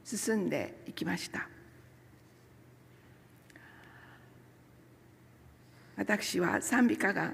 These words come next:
合唱されている中で、畑田牧師によってバプテスマを授けていただきました。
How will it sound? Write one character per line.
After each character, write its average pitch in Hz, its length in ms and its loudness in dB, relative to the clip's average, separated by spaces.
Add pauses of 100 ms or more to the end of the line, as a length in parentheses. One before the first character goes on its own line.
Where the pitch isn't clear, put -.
(120)
合 202 120 4
唱 254 260 2
さ 269 120 0
れ 226 120 0
て - 140 -4
い 196 100 2
る 190 100 -2
中 208 280 -2
で、 - 220 -8 (960)
畑 269 280 2
田 262 100 6
牧 254 260 -2
師 226 160 -2
に 196 120 2
よ 208 120 2
っ - 20 0
て - 340 -8 (460)
バ 196 140 2
プ - 80 -8
テ 214 120 0
ス - 140 -4
マ 82 180 2
を - 180 -6 (500)
授 208 300 -2
け 208 120 2
て 180 100 4
い 175 60 4
た 196 120 0
だ 214 120 0
き - 120 -6
ま 196 140 0
し - 140 -8
た。 - 200 -12